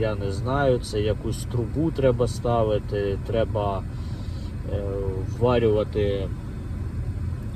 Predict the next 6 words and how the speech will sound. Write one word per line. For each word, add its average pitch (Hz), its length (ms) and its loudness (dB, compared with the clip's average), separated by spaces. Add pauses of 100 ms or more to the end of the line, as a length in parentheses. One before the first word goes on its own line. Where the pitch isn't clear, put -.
полум'я 107 720 4 (640)
погашувач. 123 840 4 (460)
Я 165 160 2
не 156 120 -2
хочу 135 420 0
займатися 117 720 -2